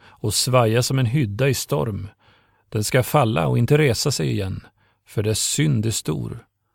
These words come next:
På den dagen ska Herren straffa de fallna änglarna i himlen och jordens kungar.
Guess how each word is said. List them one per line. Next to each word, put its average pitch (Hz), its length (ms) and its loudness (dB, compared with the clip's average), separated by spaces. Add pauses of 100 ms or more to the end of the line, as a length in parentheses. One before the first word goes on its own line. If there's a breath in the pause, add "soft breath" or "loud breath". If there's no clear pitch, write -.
(500)
På 131 100 -2
den 127 220 4
dagen 127 360 6
ska - 140 -2
Herren 123 340 2
straffa 131 520 -2
de 123 140 0
fallna 113 440 0
änglarna 123 420 0
i 123 40 2
himlen 117 560 -2
och - 320 -2
jordens 131 560 0
kungar. 113 520 0